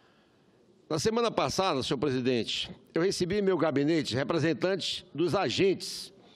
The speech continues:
de trânsito dos detrans de vários estados. E tiveram comigo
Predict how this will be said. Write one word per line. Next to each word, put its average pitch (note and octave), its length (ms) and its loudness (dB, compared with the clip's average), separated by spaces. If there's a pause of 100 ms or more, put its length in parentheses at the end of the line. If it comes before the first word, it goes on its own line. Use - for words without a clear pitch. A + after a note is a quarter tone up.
(280)
de D3 160 -2
trânsito F#3 480 0
dos E3 80 0
detrans E3 760 0 (100)
de D3+ 120 0
vários A3 340 -2
estados. C#3+ 680 -4 (1040)
E - 60 -6
tiveram G#3 420 2
comigo F3+ 600 0